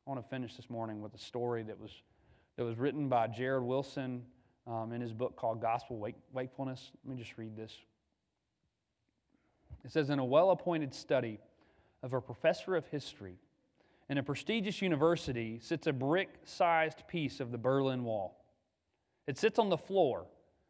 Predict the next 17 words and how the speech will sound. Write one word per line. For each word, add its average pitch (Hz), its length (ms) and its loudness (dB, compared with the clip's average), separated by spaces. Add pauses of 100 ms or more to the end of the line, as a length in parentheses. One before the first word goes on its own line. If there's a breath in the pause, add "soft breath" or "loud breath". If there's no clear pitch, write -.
(180)
because 151 220 4
he 175 100 4
uses 185 380 2
it 180 100 4
a 151 60 2
do-, 143 220 0
as 131 120 -2
a 127 60 0
doorstop. 120 560 -2 (1120)
He's 160 120 0
not 226 240 6
ignorant 180 380 8
of 131 100 2
the 131 80 0
piece's 151 500 -4
historical 151 460 0
significance. 131 840 -8